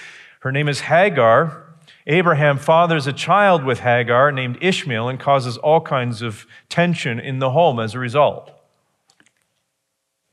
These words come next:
Wasn't God's design, but they stepped outside of believing God's promise, and that's what happened.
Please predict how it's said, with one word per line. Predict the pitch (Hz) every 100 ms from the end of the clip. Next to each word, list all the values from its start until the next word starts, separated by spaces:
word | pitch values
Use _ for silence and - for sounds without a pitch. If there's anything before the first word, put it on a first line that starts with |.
| _ _
Wasn't | 139 151 151 135
God's | 139 135 110
design, | 131 120 185 156 107 92 90 - _ _ _ _ _ _ _ _ _ _ -
but | 110
they | 120
stepped | 113 - 147 -
outside | 123 - 165 196 151 120 120 - -
of | 113
believing | 107 117 117 110
God's | 113 107
promise, | - 131 135 156 147
and | 120 107
that's | 107 -
what | 101
happened. | 123 135 131 92